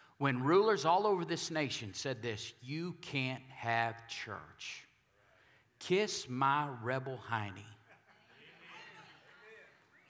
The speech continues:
It's the spirit of Antichrist. Are you seeing this?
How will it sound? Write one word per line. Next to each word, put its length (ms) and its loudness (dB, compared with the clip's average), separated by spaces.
It's 180 0
the 80 -2
spirit 320 6
of 80 6
Antichrist. 920 2
Are 80 -2
you 80 0
seeing 380 -2
this? 340 -12